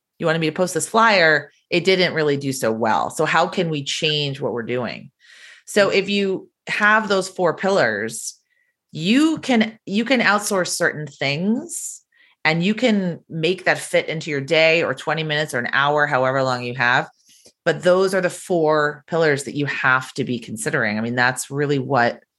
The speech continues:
Speaker 1: makes it work. And that's the people you see succeeding. They do all four of those things and they do them consistently over time. It's sort of like building an exercise program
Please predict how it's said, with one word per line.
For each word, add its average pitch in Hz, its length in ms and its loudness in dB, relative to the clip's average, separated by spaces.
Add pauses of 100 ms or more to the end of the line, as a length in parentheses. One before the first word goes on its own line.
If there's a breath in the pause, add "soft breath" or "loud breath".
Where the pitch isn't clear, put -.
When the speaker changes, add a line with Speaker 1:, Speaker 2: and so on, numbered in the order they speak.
(200)
Speaker 1:
makes - 260 0
it - 140 -2
work. 131 420 2
And 139 160 0
that's 160 400 0
the - 120 -10
people 160 240 -4
you 151 140 -2
see - 440 -10
succeeding. 139 840 -2 (520 soft breath)
They 160 120 6
do 160 260 2
all 139 680 4
four 139 340 2
of 123 100 -2
those 123 200 0
things 139 260 0
and 139 100 -2
they 127 80 0
do 127 140 -2
them 120 160 -4
consistently 120 800 -4
over 113 240 -2
time. 120 480 0
It's 135 160 -4
sort 175 160 0
of 160 120 -4
like 139 300 2 (340 loud breath)
building 165 360 4
an 147 80 -2
exercise 139 560 -2
program 127 720 0